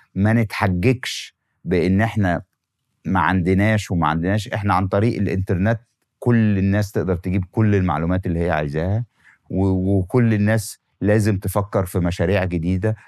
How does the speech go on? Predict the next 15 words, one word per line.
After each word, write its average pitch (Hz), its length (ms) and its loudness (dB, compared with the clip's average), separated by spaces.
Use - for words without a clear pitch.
وتفكر 107 680 0
إزاي، 107 500 0
إزاي 101 280 2
تركز 104 460 0
في - 80 -6
التصدير. 95 680 -2
و-، 104 880 2
فأنت 98 420 -2
تقدر 95 460 0
تركز 104 520 0
يعني 85 300 -2
في - 60 -8
التصدير 90 600 0
وأنت 98 320 0
شخص، - 480 -4